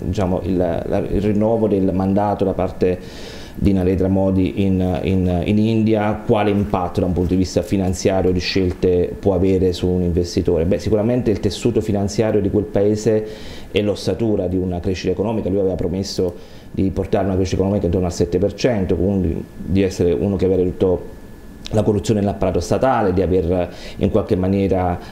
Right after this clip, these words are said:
ehm, attuato una serie di riforme economiche, e il sistema finanziario in India è molto particolare, molto frammentato e molto diversificato, e ha subito anche recentemente una crisi di liquidità.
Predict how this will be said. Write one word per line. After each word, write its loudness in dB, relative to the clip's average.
ehm, 0
attuato 0
una -2
serie 2
di 2
riforme 0
economiche, 0
e 0
il 0
sistema -2
finanziario 0
in 2
India 2
è 0
molto 0
particolare, 0
molto 0
frammentato 0
e 2
molto 0
diversificato, -2
e 2
ha -2
subito -2
anche -2
recentemente -2
una -2
crisi -4
di 0
liquidità. -4